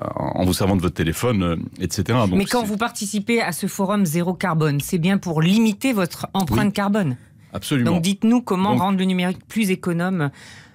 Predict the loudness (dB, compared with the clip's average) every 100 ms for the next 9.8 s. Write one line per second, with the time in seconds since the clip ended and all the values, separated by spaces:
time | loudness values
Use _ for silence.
0 | -18 -4 0 0 0 0 -2 -2 -2 0
1 | -2 -2 -2 -2 -2 -4 -10 -20 -14 -2
2 | 0 2 2 2 0 -2 0 0 2 2
3 | 2 2 0 -2 -6 -2 -2 0 0 -2
4 | -4 -4 -6 -6 -4 -2 0 0 0 0
5 | 0 -2 -4 0 0 0 0 0 0 -4
6 | -8 -6 0 0 2 2 4 2 2 -4
7 | -4 -6 -2 -4 -2 -4 -6 -2 0 0
8 | 0 -2 -2 0 0 0 0 -2 -2 -2
9 | 0 0 0 -2 -6 -6 -6 -6